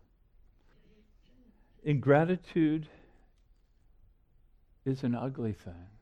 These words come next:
It's a poison to the soul. Gratitude, giving thanks, is the way we glorify God. It's the way we th-,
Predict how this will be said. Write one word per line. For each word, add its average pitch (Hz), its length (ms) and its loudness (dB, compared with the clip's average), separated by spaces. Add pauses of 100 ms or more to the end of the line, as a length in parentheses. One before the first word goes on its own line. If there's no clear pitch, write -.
(120)
It's - 160 -16
a 110 60 -12 (200)
poison 151 560 0
to 135 120 -8
the 113 140 -8
soul. 98 460 -14 (1000)
Gratitude, 147 840 0 (160)
giving 190 360 4
thanks, - 840 -8 (260)
is 165 240 2
the 160 120 2
way 151 380 0
we 185 180 -4
glorify 120 540 -4
God. 120 300 -10 (1400)
It's 156 160 -6
the 175 140 4
way 190 200 2
we 196 200 0
th-, - 100 -12